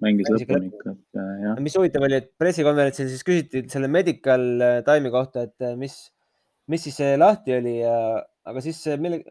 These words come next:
Speaker 2: hakkas hoopis, äh, äh, ajakirjanikele sellist tiraadi lugema, et, äh,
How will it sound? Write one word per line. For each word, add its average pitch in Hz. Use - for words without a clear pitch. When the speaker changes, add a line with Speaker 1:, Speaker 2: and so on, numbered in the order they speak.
Speaker 2:
hakkas 170
hoopis, 143
äh, 147
äh, 135
ajakirjanikele 143
sellist 147
tiraadi 165
lugema, 120
et, -
äh, 120